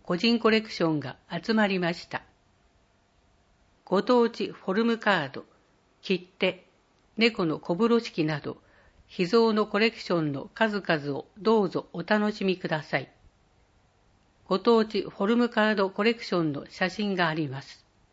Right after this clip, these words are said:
冬の縄文人の暮らし体験。日時、二月十八日日曜日、午前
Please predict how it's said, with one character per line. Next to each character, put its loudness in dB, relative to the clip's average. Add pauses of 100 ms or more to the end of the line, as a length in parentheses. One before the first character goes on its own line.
(1000)
冬 4
の 2
縄 2
文 2
人 2
の -4
暮 0
ら 4
し -10
体 0
験。 -12 (1500)
日 2
時、 -6 (880)
二 0
月 0
十 2
八 -4
日 0
日 -2
曜 0
日、 -12 (920)
午 2
前 2